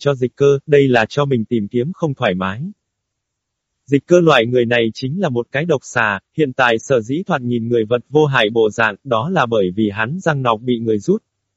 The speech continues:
Nếu là chờ hắn dài tốt rồi răng nọc, chỉ sợ cái này ra hỏa trước tiên sẽ cắn trả hắn. Thứ đồ vật ta thu, ta thời điểm ra đi, có thể mang ngươi đi. Địch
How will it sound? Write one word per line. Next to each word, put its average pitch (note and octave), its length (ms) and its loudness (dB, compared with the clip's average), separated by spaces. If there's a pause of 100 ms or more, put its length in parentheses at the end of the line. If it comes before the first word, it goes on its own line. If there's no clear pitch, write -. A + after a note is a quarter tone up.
(600)
Nếu C#3 180 4
là F3+ 180 4
chờ B2+ 200 2
hắn A#2+ 240 -4
dài C#3 300 2
tốt G3+ 160 -2
rồi A#2 260 0
răng C#3 240 -4
nọc, A#2 240 0
chỉ A#2+ 200 -4
sợ A#2 280 0
cái D3 120 -2
này B2+ 240 0
ra D3+ 180 -2
hỏa B2 280 2
trước - 240 -4
tiên C#3+ 200 0
sẽ D3 200 -2
cắn C#3+ 280 -4
trả A#2 180 0
hắn. G#2+ 360 -10 (1000)
Thứ E3 120 2
đồ D3 220 8
vật B2 220 2
ta D#3+ 200 2
thu, E3 180 0 (100)
ta D#3 160 2
thời B2+ 200 0
điểm A2+ 220 0
ra D3 180 -2
đi, C#3+ 260 0 (100)
có F#3 120 0
thể C3+ 200 0
mang C3+ 280 -2
ngươi C#3 140 2
đi. C3+ 260 -2 (840)
Địch D3 160 0